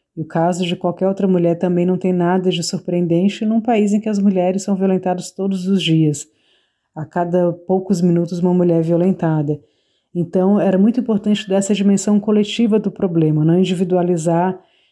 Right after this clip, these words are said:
em torno de uma única história. E muito no começo do, do processo de produção do livro, ainda na fase das pesquisas, eu decidi que eu ia contar essa história do estupro por meio,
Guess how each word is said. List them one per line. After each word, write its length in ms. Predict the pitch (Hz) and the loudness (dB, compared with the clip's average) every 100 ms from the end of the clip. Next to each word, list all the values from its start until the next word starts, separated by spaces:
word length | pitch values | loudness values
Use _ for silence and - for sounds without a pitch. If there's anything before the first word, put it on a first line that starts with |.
| _ _ | _ _
em 120 | 180 | -6
torno 320 | - 190 180 180 | -2 0 2 2
de 100 | 185 | 2
uma 160 | 180 | 2
única 300 | 175 185 185 | 4 2 0
história. 680 | 202 - - 156 147 147 131 - - _ _ _ _ _ _ _ _ | -2 -2 -2 0 0 0 -2 -6 -10 _ _ _ _ _ _ _ _
E 80 | 226 | 2
muito 260 | 233 262 277 | 4 4 0
no 80 | |
começo 540 | 262 220 202 196 - 196 | 0 0 2 0 -2 -2
do, 460 | 180 180 170 160 | 0 0 0 0
do 80 | 160 | -4
processo 480 | - 170 165 170 170 | -2 -2 0 -2 -2
de 80 | 165 | -4
produção 500 | 165 160 165 - 165 | -4 -4 -4 -2 -2
do 80 | 156 | 2
livro, 480 | 180 226 165 160 160 | 4 4 2 -2 -2
ainda 260 | 180 170 175 | -4 -4 -4
na 220 | 185 170 | -4 -4
fase 360 | 180 165 165 | -2 -2 -2
das 200 | 165 160 | -2 -2
pesquisas, 920 | - 156 - - 233 226 160 175 165 - | -2 -6 -6 0 2 2 2 -2 -2 -4
eu 120 | 190 | -2
decidi 420 | 185 202 196 208 | 0 0 -2 -2
que 80 | 214 | 0
eu 40 | 214 | 0
ia 140 | 220 | 0
contar 220 | 214 196 | -2 -4
essa 140 | 185 170 | -6 -8
história 440 | - - 175 170 | -8 -2 0 0
do 120 | 160 | -2
estupro 520 | 165 - 185 180 190 | -4 -6 -6 -6 -6
por 260 | 185 190 185 | -6 -4 0
meio, 560 | 185 185 190 190 190 | 2 2 4 2 0